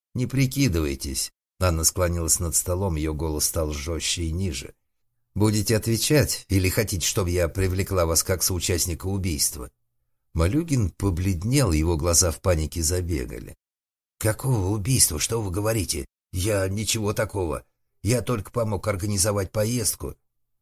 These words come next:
Его голос сорвался на шёпот, взгляд метнулся и остановился на Вильяминове. Анна перехватила этот взгляд и тоже посмотрела на Стаса.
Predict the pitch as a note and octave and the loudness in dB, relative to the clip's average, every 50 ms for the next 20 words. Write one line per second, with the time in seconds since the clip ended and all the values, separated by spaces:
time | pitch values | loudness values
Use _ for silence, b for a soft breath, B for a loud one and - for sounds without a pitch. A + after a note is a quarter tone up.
0 | _ _ _ _ - F2 F#2 A2 D#3 E3 C#3+ - C#3+ D3 C3+ A#2+ - - - A#2+ | _ _ _ _ -2 0 0 0 0 -2 -4 -4 -2 0 0 2 2 4 4 2
1 | A2 A2 A2+ A#2+ A2+ F#2+ - - G#2 A2 A#2 A2+ - - C#3 D3 C3+ - D2 C#2+ | 0 0 -2 -2 0 0 0 0 0 -2 -4 -4 -4 -4 -4 -4 -2 -4 -4 -4
2 | D#2+ D#2+ D#2+ D2+ F2+ F#2 E2+ - F#2+ F2+ E2 - G#2 A2+ G#2 - - E2+ D#2+ E2 | -2 -2 -2 -2 0 -2 -2 -2 -2 -4 -4 -4 -4 -4 -2 -2 0 0 -2 -2
3 | - - E2 E2+ E2+ E2 E2 E2 D2+ - - E2+ E2+ E2+ E2+ E2 D#2+ E2+ F2 F#2 | -2 -4 -4 -2 -2 -2 -2 -2 -2 -2 -4 -4 -4 -4 -2 -2 -2 -2 -2 -2
4 | F2 F2 D2+ C2+ A1 G#1 G#1 G1+ - - - _ _ _ _ _ _ _ _ _ | -2 -4 -4 -6 -8 -10 -14 -16 -18 -18 -20 _ _ _ _ _ _ _ _ _
5 | _ _ _ _ _ - G#2 G2+ G2 F#2+ F#2 D#2+ - G2+ G2 F#2 - G2+ G2 F2+ | _ _ _ _ _ 2 2 4 4 2 0 0 0 0 0 0 0 0 0 0
6 | G2+ G2 F#2 F#2 F2+ - G2 F2 E2+ E2 E2+ A2 G#2+ F2+ - D#2 C#2+ - F2 D#2 | 0 -2 -2 -2 -2 -2 -2 -2 -2 -2 -2 -2 -2 -2 -2 -4 -6 -4 -4 -4
7 | D2+ D2+ - E2 E2 - E2+ E2 D#2 - D#2+ D#2 D#2 D2+ D2+ D#2+ F2 D2+ - - | -4 -6 -6 -6 -4 -2 -2 -4 -4 -2 -4 -4 -4 -4 -4 -4 -2 -2 -2 -2
8 | - C#2 C2+ - - - - | -4 -4 -4 -4 -4 -4 -6